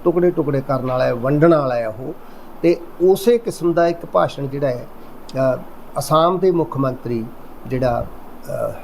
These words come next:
ਹੇਮੰਤ ਬਿਸਵਾ ਸਰਮਾ ਨੇ, ਉਹਨਾਂ ਨੇ ਕੀਤਾ ਹੈ। ਉਹਨਾਂ ਨੇ ਆਜ਼ਾਦੀ ਦਿਵਸ ਦੇ ਭਾਸ਼ਣ ਦੇ ਉੱਤੇ, ਆਜ਼ਾਦੀ ਦਿਵਸ ਦੇ ਭਾਸ਼ਣ ਦੇ ਉੱਤੇ ਆਜ਼ਾਦੀ ਘੁਲਾਟੀਆਂ ਨੂੰ ਯਾਦ ਕਰਨਾ ਬਣਦਾ ਸੀਗਾ। ਕੱਲ੍ਹ ਦੇ ਮੇਰੇ ਪ੍ਰੋਗਰਾਮ ਦੇ ਉੱਤੇ ਡਾਕਟਰ ਰਘਬੀਰ ਕੌਰ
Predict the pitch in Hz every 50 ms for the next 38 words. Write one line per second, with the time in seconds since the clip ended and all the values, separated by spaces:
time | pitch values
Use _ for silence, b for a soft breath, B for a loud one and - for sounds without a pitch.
0 | - 143 160 170 175 180 180 180 - 160 139 131 - - 135 131 131 127 - 135
1 | 139 151 160 170 160 139 117 110 117 123 - - B B B B B B - -
2 | 214 233 226 208 175 143 135 - 127 117 - - - - - - - - - -
3 | - - - - - - - 180 196 202 202 185 160 170 180 - - 151 147 143
4 | 139 143 139 143 185 240 240 220 233 220 - - 180 196 185 - 190 180 147 -
5 | 135 120 113 110 - - - - - - - - - - - - - - - -
6 | - - - - - - - - - - 147 139 147 147 151 147 151 214 240 214
7 | 226 214 175 - 175 190 196 196 202 190 170 - 156 156 156 147 156 143 135 -
8 | - 151 156 170 180 175 - - - - - - - - - - 160 151 147 143
9 | 143 139 180 208 196 202 202 202 180 - - 151 160 175 180 180 170 147 135 139
10 | 147 - 170 170 160 170 175 165 143 131 120 110 - 113 131 - 160 160 170 156
11 | - - - - - - - - 135 160 170 175 185 220 202 185 185 175 175 170
12 | 156 156 151 143 151 147 151 151 151 151 156 151 139 - - 165 147 147 143 135
13 | - - 143 147 135 143 147 160 156 139 - - - 135 131 131 135 131